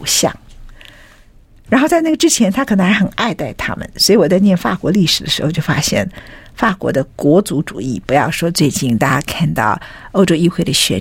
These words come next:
举，法国的极右派崛起，其实那根本根深蒂固的在法国人的血液里面。所以我们今天为大家介绍的路易十四，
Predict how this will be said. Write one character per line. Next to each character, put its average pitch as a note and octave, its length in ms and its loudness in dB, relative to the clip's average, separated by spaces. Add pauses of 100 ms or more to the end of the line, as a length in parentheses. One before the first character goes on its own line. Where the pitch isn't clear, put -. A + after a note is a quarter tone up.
(100)
举， - 360 -4 (380)
法 D#3+ 160 -2
国 C3 180 -8
的 B2 280 -2
极 - 180 -2
右 F#3+ 160 4
派 F3+ 280 2
崛 - 200 -6
起， - 300 -4
其 - 160 -6
实 G3 160 4
那 G#3+ 140 4
根 G3 140 -2
本 F3 200 0
根 F3+ 200 2
深 F3 300 0
蒂 D#3 160 -2
固 - 140 -10
的 F#2 100 -6
在 B2 160 -4
法 D3 280 -4
国 - 120 -12
人 - 100 -12
的 D#3 120 -6
血 - 340 -4
液 B2 140 -6
里 F2+ 180 -10
面。 A#2 160 -4 (920)
所 - 140 2
以 - 20 6
我 C#4 80 4
们 G#3 120 4
今 B3 80 2
天 C4+ 80 4
为 C4+ 100 4
大 A#3+ 100 -2
家 A3 120 0
介 A3 180 2
绍 F3+ 180 0
的 A#2+ 140 -2
路 D3+ 160 0
易 D3 100 -2
十 - 280 0
四， - 360 -2